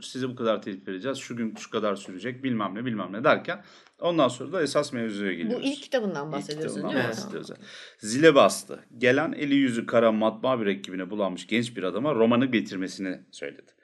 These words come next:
Speaker 1: Roman geldi. Ben onu mavi mürekkeple yazmıştım. Rötuşlar kırmızı mürekkeple yapılmıştı. Birçok sayfenin kısmen ya da baştan başa çizilmiş olduğunu görünce şaşırdım. Halil Lütfi dördüncü parmaklarını birbirine geçirdi, boynunu büktü.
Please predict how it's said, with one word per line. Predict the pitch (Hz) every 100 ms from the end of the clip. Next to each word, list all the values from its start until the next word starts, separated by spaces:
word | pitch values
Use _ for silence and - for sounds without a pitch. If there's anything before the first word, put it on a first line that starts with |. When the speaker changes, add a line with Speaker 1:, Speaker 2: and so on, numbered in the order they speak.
| _ _
Speaker 1:
Roman | 113 117 120 123
geldi. | 104 85 80 151 202 - _
Ben | 131
onu | 135 160
mavi | 147 160 170
mürekkeple | 110 98 - - 87
yazmıştım. | 78 - - - _ _ _
Rötuşlar | 110 107 123 151 175
kırmızı | 175 151 143 139
mürekkeple | 98 90 85 -
yapılmıştı. | 87 82 82 78 - - _ _ _ 156
Birçok | 165 156 139
sayfenin | 143 113 113 101 95
kısmen | 143 131 123 127
ya | - 113
da | 113
baştan | 110 107 - 139 113
başa | 101 98
çizilmiş | - 113 113 101 101
olduğunu | 92 87 92
görünce | 107 120 117 147
şaşırdım. | 143 117 117 90 - _ _ - _ _ _
Halil | _ 120 135 156
Lütfi | 151 147 147
dördüncü | 135 160 160 123 143 170
parmaklarını | 143 131 139 131 123 107
birbirine | 113 117 104 95
geçirdi, | 98 101 127 123 160 120
boynunu | 113 98 120
büktü. | 104 -